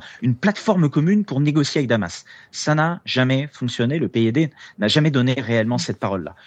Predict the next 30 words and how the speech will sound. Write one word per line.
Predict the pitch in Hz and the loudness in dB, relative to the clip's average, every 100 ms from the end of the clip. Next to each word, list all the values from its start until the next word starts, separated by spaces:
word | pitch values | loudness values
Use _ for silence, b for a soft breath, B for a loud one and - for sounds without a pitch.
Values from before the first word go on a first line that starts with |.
| B B | B B
au | 165 | 2
grand | 160 180 | 4 2
désespoir | 143 120 113 - 123 | 2 0 -4 -4 -4
par | 98 | -4
ailleurs | 107 180 | -2 -2
de | 123 | -2
Mazloum | 104 104 104 | -2 0 0
Abdi. | 120 90 - _ _ B B B | -2 -6 -16 _ _ B B B
Donc, | 226 131 - _ - | 0 0 -2 _ -2
et | 110 | 0
on | 95 | 0
revient | 92 101 160 | -2 -2 -2
sur | - | -4
ces | - | -6
notions | 87 87 - | -4 -4 -2
de, | 104 78 | -2 -2
de | 98 | 2
nuance | 110 139 147 107 - | 6 6 4 0 -6
au | |
sein | 98 95 | -6 -6
du | 85 | -6
P | 80 | -4
Y | 80 | -6
D. | 73 - B B B B | -8 -16 B B B B
Et | - | 2
donc, | 143 214 185 | 4 4 2
si | - | 2
vous | 170 | 2
voulez, | 190 233 | 2 4
le, | 156 | 2